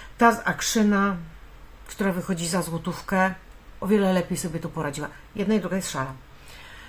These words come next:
E, no, nawet wi-, zobaczcie na linii wodnej. Tu jest Akrzyna,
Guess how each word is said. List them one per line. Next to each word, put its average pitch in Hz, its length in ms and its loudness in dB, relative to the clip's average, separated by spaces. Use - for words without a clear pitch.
E, 180 320 4
no, 262 280 4
nawet 262 320 6
wi-, 240 100 2
zobaczcie 262 460 6
na 240 120 6
linii 214 240 6
wodnej. 175 340 2
Tu 254 160 2
jest 269 320 4
Akrzyna, 190 600 2